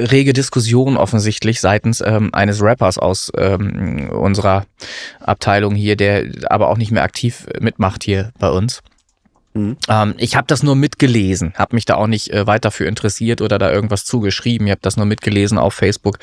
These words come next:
Speaker 1: Der hat sich da relativ, äh, hart beschwert darüber, über das System bei Hofa, wie das ausgewertet
Speaker 2: Ja.
Speaker 1: wird.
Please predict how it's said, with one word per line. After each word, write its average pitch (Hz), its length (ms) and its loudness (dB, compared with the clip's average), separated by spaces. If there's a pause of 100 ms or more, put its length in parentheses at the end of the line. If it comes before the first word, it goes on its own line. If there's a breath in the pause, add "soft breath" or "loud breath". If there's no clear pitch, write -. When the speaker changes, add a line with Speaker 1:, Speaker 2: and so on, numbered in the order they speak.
(360 loud breath)
Speaker 1:
Der 85 100 2
hat 98 100 0
sich 104 120 -4
da 98 120 2
relativ, 101 540 -2
äh, - 240 -2
hart 107 320 -2
beschwert 107 460 0
darüber, 107 380 2
über 101 200 -2
das 95 180 -2
System 113 600 2
bei 87 160 2
Hofa, 85 480 -2
wie 69 100 -8
das - 300 -8
ausgewertet 92 640 -2
Speaker 2:
Ja. - 60 -10
Speaker 1:
wird. - 180 -4